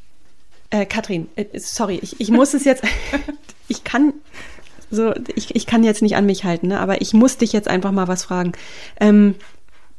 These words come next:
Speaker 1: du bist ja jetzt seit gut fünfundzwanzig Jahren in der I T
Speaker 2: Mhm.
Speaker 1: tätig. Du bist Softwareentwicklerin, also du arbeitest richtig im Maschinenraum und du bist eine Frau.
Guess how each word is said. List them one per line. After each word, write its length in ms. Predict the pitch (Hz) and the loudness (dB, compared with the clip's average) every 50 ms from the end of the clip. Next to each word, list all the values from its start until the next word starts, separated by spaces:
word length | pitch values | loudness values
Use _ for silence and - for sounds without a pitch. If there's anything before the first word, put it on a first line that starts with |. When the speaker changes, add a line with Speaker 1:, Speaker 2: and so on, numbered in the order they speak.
| - - | -12 -6
Speaker 1:
du 80 | - 190 | 0 2
bist 200 | 233 262 - - | 2 2 4 4
ja 60 | 240 | 2
jetzt 220 | 220 220 214 214 - | 4 2 2 2 2
seit 160 | 214 208 - | 0 0 0
gut 340 | - 214 226 220 - - - - - - - - | 2 2 2 0 0 -4 -12 -14 -16 -16 -12 -4
fünfundzwanzig 600 | - 233 247 247 240 233 - 226 220 214 220 214 - | 0 2 2 2 2 2 0 0 0 0 -2 -4 -2
Jahren 220 | 214 240 254 254 | -2 -2 0 0
in 120 | 247 226 226 | 0 0 0
der 120 | 220 - | 2 2
I 80 | 214 277 | 4 4
T 140 | 285 294 240 | 4 4 4
Speaker 2:
Mhm. 40 | 262 | 2
Speaker 1:
tätig. 460 | - 254 247 254 269 277 277 - - - - - | 0 -2 -2 0 0 0 0 -2 -6 -16 -10 -8
Du 80 | - | -4
bist 260 | 202 214 220 214 - - - - - - | 0 0 0 -2 -2 -14 -16 -18 -16 -14
Softwareentwicklerin, 1000 | - - - 226 233 - - 240 240 233 233 - 254 - 254 226 220 214 247 247 | -8 0 0 0 0 0 -2 -2 -2 -2 0 -2 -2 0 0 0 2 2 2 2
also 220 | - 196 185 202 190 - - - - | 2 2 0 0 -2 -4 -12 -12 -4
du 180 | - 220 226 - | -4 -4 -2 -2
arbeitest 420 | - 196 185 202 196 - 190 - - | -2 -2 0 -2 -2 -2 -4 -4 -2
richtig 280 | 202 208 - - 202 - | -4 -2 -2 -4 -4 -2
im 120 | 208 190 | 0 0
Maschinenraum 600 | 185 185 185 - 240 254 233 185 170 180 190 240 - - - - - - - - - - - - - - | 0 0 0 0 0 0 2 0 0 0 0 0 -2 -6 -14 -16 -16 -16 -16 -16 -16 -18 -18 -18 -8 0
und 100 | - 240 214 | 2 2 4
du 40 | 214 | 4
bist 180 | - - - - | 0 -2 0 0
eine 60 | 233 | -2
Frau. 320 | - - 175 147 151 160 | -2 0 -4 -4 -4 -4